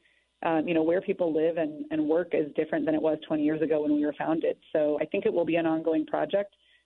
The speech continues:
to connect everything together and improve the health of our, our habitats. And,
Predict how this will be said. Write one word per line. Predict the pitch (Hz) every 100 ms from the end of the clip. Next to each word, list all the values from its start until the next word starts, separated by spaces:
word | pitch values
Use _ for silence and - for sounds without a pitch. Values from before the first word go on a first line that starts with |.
| _ -
to | 170
connect | - 175 170
everything | 165 165 160 156
together | 151 180 190 196
and | 165
improve | 156 143 165 160
the | 151
health | 160 151 -
of | 147
our, | 147 143 147 - - - -
our | 170
habitats. | 160 160 165 160 156 -
And, | 156 151 156